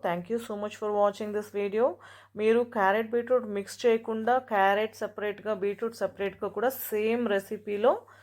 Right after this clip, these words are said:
మంచిగా క్యారెట్ హల్వా లేదంటే బీట్రూట్ హల్వా కూడా సపరేట్గా చేసుకోవచ్చు, సేమ్ ప్రాసెస్లో, సేమ్ మెథడ్లో. So చూసారు కదా, చాలా చాలా టేస్టీగా ఉంటుంది. మీరు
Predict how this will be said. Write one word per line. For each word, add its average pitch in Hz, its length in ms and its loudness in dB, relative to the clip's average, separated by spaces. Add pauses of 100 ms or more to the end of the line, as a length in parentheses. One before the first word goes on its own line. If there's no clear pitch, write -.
(520)
మంచిగా 226 460 2 (460)
క్యారెట్ 196 340 2
హల్వా 208 240 2 (100)
లేదంటే 202 400 2
బీట్రూట్ 202 420 -4
హల్వా 175 200 0 (100)
కూడా 214 140 -2 (100)
సపరేట్గా 190 580 -4 (100)
చేసుకోవచ్చు, 175 680 -2
సేమ్ 185 320 -4
ప్రాసెస్లో, 175 640 0
సేమ్ 170 260 -4
మెథడ్లో. 170 480 -2 (640)
So 196 100 0 (600)
చూసారు 196 420 0
కదా, 208 180 2 (300)
చాలా - 340 0 (120)
చాలా 214 180 4 (100)
టేస్టీగా 208 540 0
ఉంటుంది. 196 340 -6 (120)
మీరు 185 180 -4